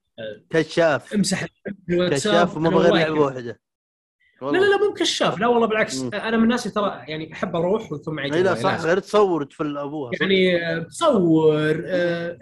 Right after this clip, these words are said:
Speaker 1: ترى
Speaker 2: لا، صد-،
Speaker 1: عمومًا
Speaker 2: ص-،
Speaker 1: برا.
Speaker 2: صيغة مبالغة إن، يعني، يعني، زي قولت، ما حد يقدر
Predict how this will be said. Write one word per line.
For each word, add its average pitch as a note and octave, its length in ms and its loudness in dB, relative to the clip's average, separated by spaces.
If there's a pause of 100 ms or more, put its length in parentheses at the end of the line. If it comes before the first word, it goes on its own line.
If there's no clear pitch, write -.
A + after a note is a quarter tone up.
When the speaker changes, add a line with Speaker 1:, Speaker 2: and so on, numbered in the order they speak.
(100)
Speaker 1:
ترى A3 440 -2 (760)
Speaker 2:
لا، F3 240 2
صد-، F#3 120 -2
Speaker 1:
عمومًا E3 260 -2
Speaker 2:
ص-، F#3 60 -4
Speaker 1:
برا. F3+ 100 -4
Speaker 2:
صيغة F#3 380 0
مبالغة G3+ 440 2
إن، F#3 140 0
يعني، F3 260 -2
يعني، E3+ 160 -4
زي F3+ 100 -4
قولت، F#3+ 240 -4
ما F3+ 320 -6
حد G3 180 -10
يقدر G3+ 220 -6